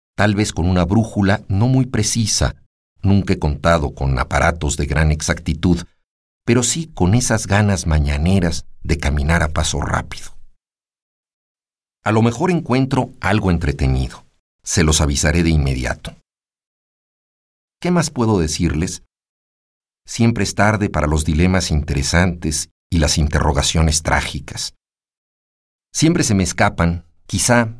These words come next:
no sea mi vena. Ha llegado entonces la hora, no del olvido,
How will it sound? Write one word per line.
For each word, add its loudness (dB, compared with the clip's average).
no 2
sea 2
mi 2
vena. 0
Ha 2
llegado 2
entonces 0
la 2
hora, 0
no 2
del 4
olvido, -2